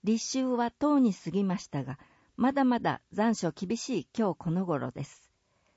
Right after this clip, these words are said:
体調管理に気をつけられ、元気にお過ごしくださいませ。また、九月十五日号でお会いしましょう。制作完了、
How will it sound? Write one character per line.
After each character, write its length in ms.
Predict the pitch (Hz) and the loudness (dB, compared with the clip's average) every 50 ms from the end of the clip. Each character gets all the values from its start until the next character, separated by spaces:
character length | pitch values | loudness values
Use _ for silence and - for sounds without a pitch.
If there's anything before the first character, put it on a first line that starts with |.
| _ _ _ - | _ _ _ -6
体 240 | 208 220 240 254 247 | -2 0 0 0 0
調 240 | - - 254 254 247 | 0 0 0 0 0
管 280 | - 269 262 247 240 | -2 0 2 2 2
理 140 | 208 208 180 | 2 2 0
に 160 | 165 156 143 | -2 -2 -4
気 200 | - - - 214 | -6 -4 0 0
を 100 | 220 233 | 0 0
つ 140 | - - 226 | -2 -8 -4
け 120 | - 202 | -2 -2
ら 160 | 185 180 165 151 | 0 0 0 -2
れ、 180 | 147 135 - _ _ _ _ _ _ _ - | -2 -4 -6 _ _ _ _ _ _ _ 0
元 240 | 254 285 294 285 269 | 2 4 4 4 2
気 140 | - 226 | 2 0
に 200 | 202 180 160 - - | 0 0 0 -2 -4
お 80 | - 151 | -6 -6
過 160 | - - 220 | -4 -4 -2
ご 100 | 190 208 | -2 -2
し 140 | 214 - - | -4 -6 -8
く 120 | - 170 | -10 -6
だ 120 | - 170 185 | -4 -4 -4
さ 200 | - - 160 160 | -4 -4 -2 -2
い 80 | 160 156 | -2 -2
ま 120 | 147 160 | -4 -6
せ。 240 | - - 135 - - _ _ _ _ _ _ _ _ _ _ _ _ - | -6 -8 -10 -10 -12 _ _ _ _ _ _ _ _ _ _ _ _ -6
ま 140 | 175 185 | -4 -4
た、 220 | 185 - 220 208 208 - - - _ _ - | -2 -2 -4 -4 -4 -6 -16 -20 _ _ -8
九 120 | - 277 277 | -6 -2 0
月 340 | 277 220 - - 180 160 | 0 0 0 -2 -6 -6
十 240 | 131 - 180 208 247 | -2 0 0 2 4
五 140 | 240 277 285 | 4 4 4
日 240 | 277 269 - - 254 | 4 2 0 -2 -2
号 220 | - 202 170 156 - | 0 0 0 0 0
で 220 | - 123 - - _ | -4 -6 -6 -6 _
お 140 | - 156 170 | -4 -2 -2
会 140 | 170 175 175 | 0 -2 -2
い 40 | 170 | -4
し 140 | - - 160 | -4 -4 -2
ま 100 | 156 156 | -2 -2
し 220 | - - - 151 | -4 -6 -6 -4
ょ 220 | 139 135 127 - _ _ _ _ _ _ _ _ _ _ _ _ _ _ _ _ _ _ - | -4 -4 -6 -10 _ _ _ _ _ _ _ _ _ _ _ _ _ _ _ _ _ _ -2
う。 40 | |
制 200 | - 269 285 302 | 2 2 2 2
作 320 | 294 - 285 277 - 262 247 | 2 -2 -4 -4 -4 -6 -6
完 320 | - 247 233 226 220 214 | -2 0 0 2 2 2
了、 340 | 202 208 202 202 190 175 - | 0 0 0 -2 -2 -4 -6